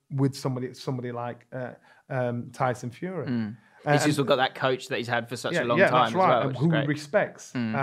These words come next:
Speaker 1: and he's like, he's had to learn his harsh lesson. Tyson Fury hasn't had that hard le-, harsh lesson to learn. He's never lost.
Speaker 2: Yeah.
Speaker 1: So all of a sudden, it, it, that, that humbleness, you know, he hasn't got it.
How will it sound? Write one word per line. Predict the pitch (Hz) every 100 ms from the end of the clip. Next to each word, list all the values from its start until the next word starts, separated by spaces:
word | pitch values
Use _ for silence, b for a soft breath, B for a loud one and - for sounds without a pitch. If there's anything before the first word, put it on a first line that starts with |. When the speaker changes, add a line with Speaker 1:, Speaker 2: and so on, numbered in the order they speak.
| 135
Speaker 1:
and | 135
he's | 131 135
like, | 123 131
he's | 120
had | 143 -
to | 151
learn | 156 156
his | 147
harsh | 143 143 139
lesson. | 156 165 135 147 - b b b -
Tyson | 202 - 156
Fury | 175 165
hasn't | 185 160 139
had | 135
that | 131
hard | 127 120 131 120
le-, | 120
harsh | 135 135 -
lesson | 127 127
to | -
learn. | 117 113
He's | 117
never | 139 175
lost. | 151 180 - - - -
Speaker 2:
Yeah. | 104 - b b
Speaker 1:
So | - 147
all | 175
of | 151
a |
sudden, | - 190 135
it, | 120 139 131
it, | 143 139 123
that, | 156 -
that | 151 147
humbleness, | - 196 226 147 113 139 - - _ _ _ _ _ -
you | 143
know, | 139
he | 139
hasn't | 170 147 139
got | 175 165
it. | 113